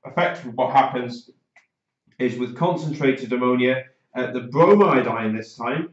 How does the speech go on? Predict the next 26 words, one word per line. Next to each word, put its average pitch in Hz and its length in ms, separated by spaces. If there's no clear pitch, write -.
this 151 200
one 123 260
does 185 360
dissolve. 123 540
So 107 160
I'll 107 60
put 107 180
that 117 160
on 113 120
there. 143 360
So 120 600
that 143 200
one 123 140
does 170 240
dissolve, - 440
the - 60
precipitate - 560
in 120 100
there 113 220
does, 170 340
but 160 200
your 151 280
iodide 156 720
still 170 640
doesn't 123 360
dissolve. 127 520